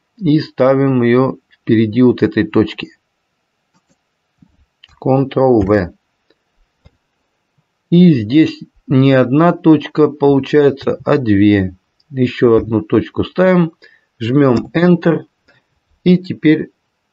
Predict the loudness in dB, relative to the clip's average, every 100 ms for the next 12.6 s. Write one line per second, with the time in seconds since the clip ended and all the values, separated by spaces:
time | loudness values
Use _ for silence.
0 | -4 0 0 0 -2 0 -4 -4 -4 0
1 | 0 -2 -10 -20 _ _ _ -8 -6 -4
2 | -2 -2 -4 -8 -20 _ _ _ _ _
3 | _ _ _ _ _ _ _ _ _ _
4 | _ -14 -4 0 2 0 -2 -6 _ -4
5 | 0 -2 -2 -2 0 0 -2 -6 -8 -2
6 | 2 2 -2 -16 _ _ _ _ _ _
7 | _ _ _ _ _ _ _ _ _ _
8 | _ _ _ _ _ _ _ _ _ _
9 | _ -6 -2 0 0 -2 -4 -8 -2 0
10 | 0 -4 -4 -4 -2 -2 -2 -8 _ _
11 | -8 -4 -4 -2 0 2 0 -4 -20 _
12 | -8 -4 -2 -2 -4 -6